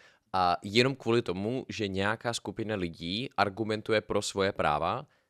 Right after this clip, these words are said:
neznamená automaticky, že si ty práva zaslouží, anebo že ty práva jsou legitimní. Takže dám příklad.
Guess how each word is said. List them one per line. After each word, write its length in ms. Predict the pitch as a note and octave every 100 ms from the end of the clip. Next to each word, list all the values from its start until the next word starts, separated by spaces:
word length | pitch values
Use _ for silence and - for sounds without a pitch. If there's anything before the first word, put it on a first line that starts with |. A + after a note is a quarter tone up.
| -
neznamená 560 | G#2 G#2+ A2 A2 A2
automaticky, 800 | - F#2+ F#2+ F#2+ G2 - A2+ A2 -
že 160 | G2+
si 60 | F#2+
ty 100 | A2
práva 380 | - G2 G2 G#2
zaslouží, 800 | F#2 - - E2+ E2+ G2 B2 -
anebo 500 | G2 G2 F#2 E2+ A2+ -
že 160 | G2
ty 200 | F2+ G#2
práva 320 | - F#2 F2+
jsou 180 | F#2 F#2+
legitimní. 500 | E2 D#2+ - - G1+ - _ - _
Takže 240 | F2+ E2+
dám 200 | E2+ F#2+
příklad. 440 | F#2 F2+ - C#2